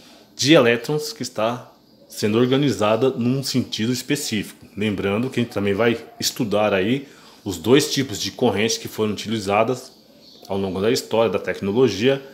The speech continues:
que foi a corrente contínua, que é muito pouco usada hoje em dia, e a que é mais comum, que é a corrente alternada. Mas a gente vai trabalhar mais pra frente, ok? Então, digamos que um átomo,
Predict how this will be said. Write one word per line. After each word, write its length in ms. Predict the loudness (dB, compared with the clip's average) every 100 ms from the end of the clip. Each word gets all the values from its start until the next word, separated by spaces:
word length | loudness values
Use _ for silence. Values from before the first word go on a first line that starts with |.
| -20 -20 -20 -8
que 120 | -6
foi 160 | 0 0
a 60 |
corrente 520 | 2 0 0 -2 -4 -6
contínua, 920 | 0 0 2 0 2 2 2 0 -10
que 120 | -4 -2
é 100 | 0
muito 320 | 0 0 0
pouco 300 | -2 -4 -4
usada 280 | -4 -4 -2
hoje 140 | 0
em 60 | -2
dia, 360 | 0 0 -2 -8 -20 -20 -20 -20 -8
e 120 | -2
a 60 | -2
que 160 | 0 2
é 60 |
mais 280 | 4 4 2
comum, 440 | 2 2 2 0
que 100 | -2
é 20 | -4
a 40 |
corrente 440 | -2 -2 -2 -2 0
alternada. 880 | 0 2 2 2 2 -4 -6 -8 -14 -12
Mas 160 | -12 -8
a 40 | -8
gente 100 | -6
vai 160 | -6
trabalhar 340 | -4 -4 -4 -4
mais 160 | -4
pra 120 | -2
frente, 420 | -4 -4 -14 -14 -16
ok? 400 | -2 0 0 -6 -20 -20 -20 -12
Então, 160 | 4 6
digamos 640 | 8 6 6 4 0 -16 _ _ _ -6
que 180 | 2
um 220 | 4 6 2
átomo, 380 | 2 0 -2